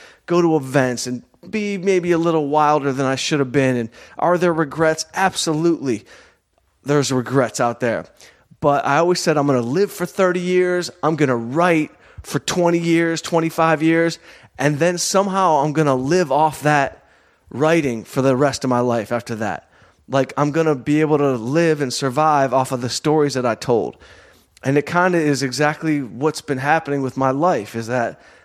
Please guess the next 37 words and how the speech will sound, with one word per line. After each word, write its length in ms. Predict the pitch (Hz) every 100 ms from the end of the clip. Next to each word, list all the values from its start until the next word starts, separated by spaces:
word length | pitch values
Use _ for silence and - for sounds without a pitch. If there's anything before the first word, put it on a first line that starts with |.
| _
I 140 | 120
live 640 | 123 123 156 170 208 214 - _ _
and 120 | 113
then 120 | 139
I 100 | 131
write 400 | 120 117 147 175
stories 640 | - - 156 170 180 190 160
that 100 | 131
are 160 | 123
about 540 | - 110 104 139 165 160
that, 380 | 170 196 180 - - _ _
or 140 | 120
I 80 | 120
tell 280 | - 160 170
stories 400 | - 170 175 165
that 100 | 165
are 100 | 160
about 360 | 139 156 165
that 160 | 175 170
on 160 | 147 127
stage, 600 | - 143 165 185 190 - - - -
and 140 | 135
I've 160 | 147 120
been 120 | 143
able 220 | 170 170
to 100 | 156
just 260 | 135 175 -
feed 320 | - 185 175
myself. 540 | 151 117 - 110 85 - - -
I'm 140 | - 247
not 320 | 143 101 107
rich, 440 | 147 - - - - _
you 100 | 139
know 60 |
what 60 | 170
I 20 |
mean? 320 | 170 190 214